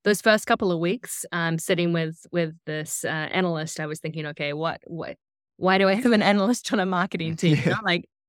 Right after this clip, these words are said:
Speaker 1: give me, give me, I've got ten other roles that I would happily fill. Um, so initially I was a bit confused, but very quickly it became clear how powerful that role can be. Um,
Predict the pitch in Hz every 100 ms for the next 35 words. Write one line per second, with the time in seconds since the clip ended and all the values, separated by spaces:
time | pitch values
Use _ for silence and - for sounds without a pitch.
0 | - 196 208 233 214 202 202 220 220 208
1 | 202 190 180 180 - 220 214 202 190 175
2 | 170 170 175 180 175 175 170 - 185 170
3 | 156 - 165 175 196 214 220 214 190 180
4 | 175 190 185 170 - 185 165 156 - 160
5 | 170 180 214 196 180 165 196 175 - 165
6 | 151 175 190 165 165 170 143 143 156 147
7 | 160 147 147 170 151 151 143 - 160 143
8 | 147 147 - 151 143 143